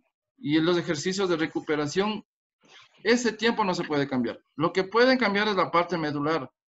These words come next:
los ejercicios que vayan a hacer ya dentro de los aeróbicos. Miren que aquí está en dos tiempos, ¿no? Dos sesiones. Uno que dice de ejercicios de bajo impacto.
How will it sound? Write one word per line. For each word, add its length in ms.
los 180
ejercicios 540
que 100
vayan 300
a 40
hacer 260
ya 220
dentro 260
de 80
los 120
aeróbicos. 600
Miren 260
que 80
aquí 140
está 440
en 100
dos 180
tiempos, 360
¿no? 160
Dos 140
sesiones. 480
Uno 240
que 80
dice 260
de 60
ejercicios 460
de 80
bajo 260
impacto. 460